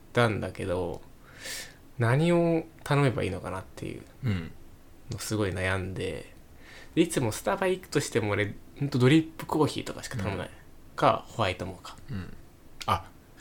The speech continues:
Speaker 1: で、何頼めばいいのかなと思って、で、結構七百円使うのって結構厳しいんだよ。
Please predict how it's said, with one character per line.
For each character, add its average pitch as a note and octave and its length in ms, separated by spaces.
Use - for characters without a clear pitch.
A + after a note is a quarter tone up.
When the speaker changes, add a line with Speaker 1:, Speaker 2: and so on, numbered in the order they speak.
Speaker 1:
で、 A2+ 60
何 D#3 280
頼 G#3 220
め G#3+ 120
ば C3 120
い B2 60
い - 20
の A#2 120
か G#2 100
な A#2+ 140
と A#2+ 120
思 G#2 120
っ - 20
て、 F#2+ 720
で、 A2+ 100
結 - 180
構 C3+ 60
七 C3 200
百 C#4+ 320
円 C4+ 100
使 - 180
う F#2+ 40
の G2 60
っ G2 40
て - 60
結 - 200
構 D3+ 60
厳 F3 100
し F#3 120
い E3+ 40
ん C3+ 40
だ - 100
よ。 - 80